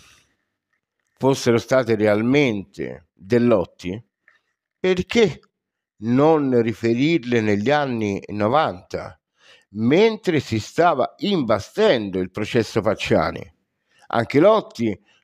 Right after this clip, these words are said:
per quanto tardo, capiva che veniva convocato perché gli inquirenti stavano indagando su Pacciani. Eh.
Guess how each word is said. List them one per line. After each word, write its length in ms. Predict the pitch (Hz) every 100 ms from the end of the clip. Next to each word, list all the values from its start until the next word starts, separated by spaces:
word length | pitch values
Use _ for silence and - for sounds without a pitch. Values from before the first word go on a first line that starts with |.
| _
per 200 | 120 117
quanto 480 | 147 143 135 131 123
tardo, 800 | 160 175 185 127 107 101 - _ _ _ _ _ _ _ _ _ _ -
capiva 760 | 120 107 160 214 156 110 87 - _ _ _ _ _
che 200 | - 139
veniva 480 | 127 135 151 143 120
convocato 920 | 127 120 113 104 123 131 123 120 107
perché 360 | 104 98 139
gli 120 | 127 117
inquirenti 760 | 107 113 113 131 127 123 104
stavano 720 | 101 - 127 117 110 104 92 _ _ _ _ _ _ _ _ _ _ _ _ -
indagando 720 | 156 160 139 127 139 135 123
su 220 | - 117
Pacciani. 680 | - 104 - 107 90 - - - _ _ _
Eh. 240 | - 135